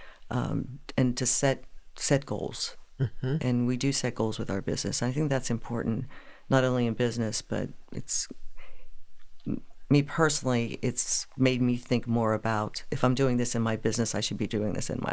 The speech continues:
Speaker 1: life as well.
Speaker 2: Mm-hmm. I think it's, it's cool that you got married, you got married later in life, you had intention about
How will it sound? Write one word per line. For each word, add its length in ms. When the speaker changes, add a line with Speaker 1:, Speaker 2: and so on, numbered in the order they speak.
Speaker 1:
life 180
as 120
well. 220
Speaker 2:
Mm-hmm. 360
I 20
think 240
it's, 260
it's 300
cool 360
that 360
you 120
got 280
married, 540
you 120
got 180
married 300
later 260
in 140
life, 440
you 440
had 200
intention 520
about 480